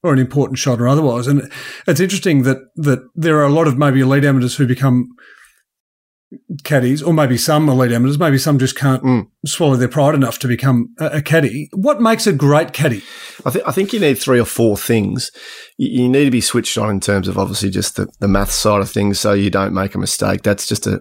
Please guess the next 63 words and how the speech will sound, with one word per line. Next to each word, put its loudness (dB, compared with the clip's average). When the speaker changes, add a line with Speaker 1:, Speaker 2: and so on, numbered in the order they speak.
Speaker 2:
a, -4
you 0
know, 2
a -2
small 0
part, -2
but -2
a -4
very 0
important -2
one. 0
You 0
need 2
to 2
be 2
able 2
to -2
read 2
the -2
weather 2
conditions 0
quite -2
well, 2
and 2
that 2
might 0
require 0
you 2
actually -2
going 0
and -2
studying 0
a -4
bit 0
of, -2
uh, 0
meteorology 0
and 0
so 0
on 0
to, -10
to -8
get -2
the -4
air 2
pressure 0
and, 0
and, 0
uh, 0
density 0
and, -2
and -2
how 0
it, -6
dew 0
point 0
and 0
everything 2
that -4
changes -2
during 2
the 0
day. -2